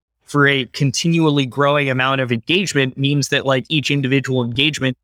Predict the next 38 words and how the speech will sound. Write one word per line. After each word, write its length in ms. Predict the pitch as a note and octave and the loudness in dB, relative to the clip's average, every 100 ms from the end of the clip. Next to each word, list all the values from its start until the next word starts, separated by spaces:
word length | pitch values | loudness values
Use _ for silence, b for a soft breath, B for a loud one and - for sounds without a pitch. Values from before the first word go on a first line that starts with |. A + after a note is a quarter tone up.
| _ | _
has 260 | - C3+ B2 | -4 -2 0
a 160 | B2 | 0
smaller 460 | A#2+ - B2+ B2+ B2 | -2 -2 0 2 2
and 140 | A#2+ | 0
smaller 360 | - C3 B2 A#2+ | -2 -2 0 0
amount 300 | A#2 A#2+ B2 | 0 -2 -6
of 240 | A#2+ A#2 - - | -8 -12 -14 -4
value. 340 | C3 D3+ C3 - _ _ _ _ - | -2 0 -2 -6 _ _ _ _ -2
And, 320 | D3 C#3 C#3 | 0 2 2
uh, 380 | C#3 C3+ C3+ A#2+ | 2 2 0 -4
fans 440 | - G#3+ B3+ F#3+ | -2 2 2 2
are, 100 | E3 | 0
are 240 | C#3+ D3 C#3+ | 2 2 2
more 280 | C#3 E3+ | 4 4
willing 440 | D#3+ D3 D#3+ E3+ D3 | 4 2 2 2 0
than 120 | C3 | 0
ever 400 | B2+ E3 E3 B2+ | 0 0 2 0
to 200 | - B2 | -2 -8
spend 640 | - - - C3+ D3 D3 C3+ | -10 -8 -4 -2 0 0 0
on 560 | B2 B2+ B2+ C3 B2+ B2+ - | 2 2 4 2 2 -2 -6
experiences 1200 | - - - C#3+ D3+ C#3+ C3+ - C3 C3 B2+ - _ _ _ | -8 -8 -2 0 2 0 0 0 0 0 -2 -8 _ _ _
and 360 | C3 B2+ B2 A#2 | -4 -4 -4 -8
things 540 | - D#3+ D#3+ D3 C3 | -2 0 2 0 -2
that, 280 | C#3 B2+ B2+ _ | -2 0 -2 _
that 220 | B2 B2 | -4 -4
let 320 | B2+ C#3+ - | -2 -2 0
them 180 | C#3+ C3 | -2 -2
be 160 | B2+ B2 | -2 -4
closer 540 | - C3+ C3+ - C3 | -2 -2 -2 -2 -4
to 400 | A#2+ C#3 C3 C3 | -4 0 2 2
and 160 | B2 B2 | 2 0
engage 520 | B2 C3 B2+ B2+ - | -2 0 2 0 -4
more 260 | C3 B2+ B2 | -6 -4 -4
closely 500 | - C3+ C3 - B2+ | -2 -2 -2 0 0
with 320 | B2 C3 - - | 0 0 -2 -6
their 160 | B2+ A#2+ | -2 -2
favorite 400 | - C3 A#2+ A#2 | 0 -2 0 0
artists. 460 | D3+ F3 B2+ - | 0 0 -2 -6